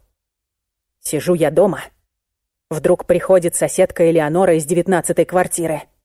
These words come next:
Вроде бы чайку попить. И спрашивает, как себя чувствует Тёма. Рима Марковна ещё никому не успела озвучить версию об отъезде сына и решила отделаться стандартным ответом:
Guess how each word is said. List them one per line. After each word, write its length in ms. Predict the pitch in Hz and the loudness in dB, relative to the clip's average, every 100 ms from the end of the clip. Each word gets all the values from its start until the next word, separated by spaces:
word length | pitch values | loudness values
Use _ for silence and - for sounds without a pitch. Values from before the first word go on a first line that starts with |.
| _ _ _ _ _ | _ _ _ _ _
Вроде 320 | 151 175 165 | 2 2 2
бы 100 | 170 | 0
чайку 380 | - 277 269 370 | -2 -2 2 0
попить. 480 | 170 143 139 - - _ _ _ | 0 -6 -8 -10 -12 _ _ _
И 80 | 180 | -2
спрашивает, 720 | - 208 151 - 170 165 - _ _ _ | 0 0 0 2 2 2 -2 _ _ _
как 220 | - 453 | 0 0
себя 260 | - 359 349 | 2 2 2
чувствует 640 | - 349 - 311 330 - | 2 -2 0 2 2 0
Тёма. 440 | - 247 170 123 - - _ _ _ _ _ _ _ _ _ _ _ - | -2 2 2 0 -10 -18 _ _ _ _ _ _ _ _ _ _ _ -8
Рима 320 | 147 139 135 | -6 -4 -4
Марковна 560 | 139 185 - 202 202 196 | -2 -2 0 0 2 0
ещё 200 | - 202 | 0 0
никому 440 | 202 202 196 220 | 2 0 2 2
не 140 | 208 | 2
успела 480 | 180 - - 185 180 | 2 0 0 2 4
озвучить 500 | 165 165 196 - 165 | 2 0 -2 -4 -6
версию 460 | 165 185 180 - 170 | 0 0 2 0 2
об 100 | 160 | 2
отъезде 480 | 165 170 175 143 147 | -2 -2 -2 -2 -4
сына 420 | - 233 262 285 _ _ _ _ _ _ _ _ | 0 2 2 0 _ _ _ _ _ _ _ _
и 60 | 170 | -2
решила 420 | 165 - 254 269 | -2 0 2 2
отделаться 720 | - 208 160 165 254 254 - | 2 -2 -2 2 4 4 0
стандартным 720 | 226 - 180 170 202 208 214 208 | -2 0 -2 0 0 0 0 0
ответом: 520 | 208 160 139 139 | -2 -2 -2 -4